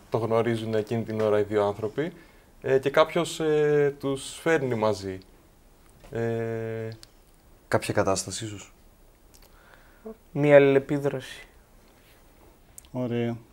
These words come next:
Speaker 4: Είναι κάτι το οποίο ο άνθρωπος το, το θέλει,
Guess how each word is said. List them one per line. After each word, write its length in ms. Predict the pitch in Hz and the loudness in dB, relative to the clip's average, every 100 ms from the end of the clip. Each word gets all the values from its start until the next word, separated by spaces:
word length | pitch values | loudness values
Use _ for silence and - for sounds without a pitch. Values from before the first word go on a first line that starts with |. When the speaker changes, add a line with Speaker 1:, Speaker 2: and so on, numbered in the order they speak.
| _ _ _ _ - - - - | _ _ _ _ -20 -20 -14 2
Speaker 4:
Είναι 180 | 143 139 | 4 6
κάτι 220 | 143 139 | 4 4
το 100 | 123 | 0
οποίο 320 | 120 135 135 127 123 120 113 | 2 6 6 8 6 6 6
ο 80 | 113 | 4
άνθρωπος 480 | 127 135 139 120 - | 2 0 -6 -6 -6
το, 440 | 113 107 104 104 110 117 | -2 0 0 -2 -4 -10
το 120 | - 113 | -8 -8
θέλει, 600 | 123 127 131 131 110 | 0 4 6 4 2